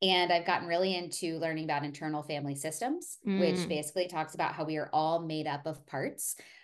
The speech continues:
Speaker 1: um, that came to be because of something that happened in our lives. And in it, you can think of your parts as, like, beliefs that you have that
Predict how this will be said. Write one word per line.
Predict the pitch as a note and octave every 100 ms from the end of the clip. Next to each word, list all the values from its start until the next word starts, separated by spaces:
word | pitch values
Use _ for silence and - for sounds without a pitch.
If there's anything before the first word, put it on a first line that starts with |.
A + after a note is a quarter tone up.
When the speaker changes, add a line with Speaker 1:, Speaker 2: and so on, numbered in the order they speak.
| -
Speaker 1:
um, | E3+ D#3+ D#3 - D3
that | D#3 D3+ D3+ - _
came | - F3+ E3+
to | E3+ D#3+
be | D3 D#3 F#3+ G3
because | F3 C#3+ F3 D#3
of | D#3+
something | C#3 D#3 D#3
that | D3 C#3+
happened | D3 D3 D#3
in | D3
our | D3
lives. | C#3+ D3 F3 E3
And | C#3+ C#3
in | E3+
it, | E3
you | E3+
can | E3+ F3+
think | E3+ D#3+
of | D#3+
your | D3+
parts | - D3 D3
as, | D#3 D3+
like, | C#3+ C#3+
beliefs | F3 D3 G3 -
that | F#3 F#3+
you | G3
have | G3 F3+ G3 G3
that | D#3+ D3+